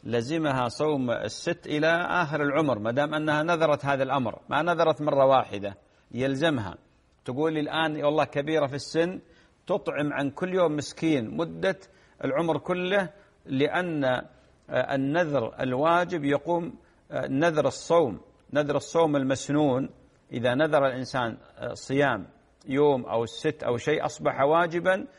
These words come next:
فيأخذ حكم، آه، الصوم الواجب فيصومه، فإن عجز عنه انتقل إلى الإطعام. تقول: "لا والله الوالدة شاكة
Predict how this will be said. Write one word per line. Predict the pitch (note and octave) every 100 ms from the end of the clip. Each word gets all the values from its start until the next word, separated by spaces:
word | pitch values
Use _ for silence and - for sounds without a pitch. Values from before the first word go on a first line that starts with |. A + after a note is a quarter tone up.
| - _
فيأخذ | C#3 F#3 F#3+ E3 C#3
حكم، | F#3+ F#3 F3
آه، | F3 - - _ - - C3 -
الصوم | A#2 - D#3+ E3+
الواجب | D#3+ D#3+ C#3 F#2 D#2+ _ _ _ _ _
فيصومه، | B2+ D3 - F#3+ F#3 D#3 C#3+
فإن | C3 D3+ D3
عجز | C#3+ F3+ F3 D#3
عنه | D#3 F#3+ E3+
انتقل | D3+ F3 - D3
إلى | - D#3 E3 F#3 - - -
الإطعام. | C3+ C3+ C3+ A#2 C3 B2 G2+ - - _ _
تقول: | E3+ G3 G3
"لا | G3+
والله | F#3 F3 E3
الوالدة | E3 F3+ E3+ E3+
شاكة | - F3+ D3 - - G2